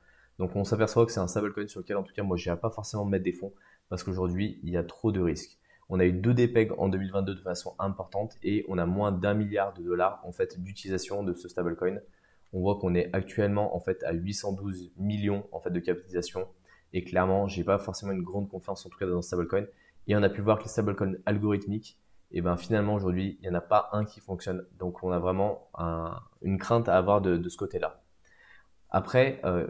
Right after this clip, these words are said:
ils ont souhaité, en tout cas, Waves se positionner sur la partie entreprise. Et c'est aujourd'hui la partie, on va dire, qui fonctionne le mieux chez eux.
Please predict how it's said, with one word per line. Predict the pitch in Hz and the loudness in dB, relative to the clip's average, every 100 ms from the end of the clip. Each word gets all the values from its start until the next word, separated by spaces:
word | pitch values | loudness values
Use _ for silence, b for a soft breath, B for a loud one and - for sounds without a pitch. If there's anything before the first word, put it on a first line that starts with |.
| - | -4
ils | 92 | 0
ont | 110 | 0
souhaité, | - 113 113 127 127 | 0 -2 0 0 0
en | 98 | -2
tout | 101 | -6
cas, | - 107 | 0 2
Waves | 101 110 110 110 | 4 4 4 0
se | - | -8
positionner | 95 98 - 104 113 | -6 -6 -2 0 0
sur | 117 98 | 0 -2
la | |
partie | 90 92 - - 117 - | 0 0 -2 -4 -4 -2
entreprise. | - 107 107 90 104 120 123 B B | -2 0 -2 -2 0 0 -4 B B
Et | - 101 | -2 -2
c'est | - 95 | 0 -2
aujourd'hui | 92 95 | 0 0
la | 101 | 2
partie, | 90 92 - | 2 0 -2
on | 98 | -2
va | |
dire, | 87 98 | -2 -4
qui | - - | -6 -14
fonctionne | - 101 - 101 | -8 -6 -4 -2
le | 90 | 0
mieux | 95 104 107 - | 2 2 0 -4
chez | - 90 | -4 -2
eux. | 90 120 | -2 -4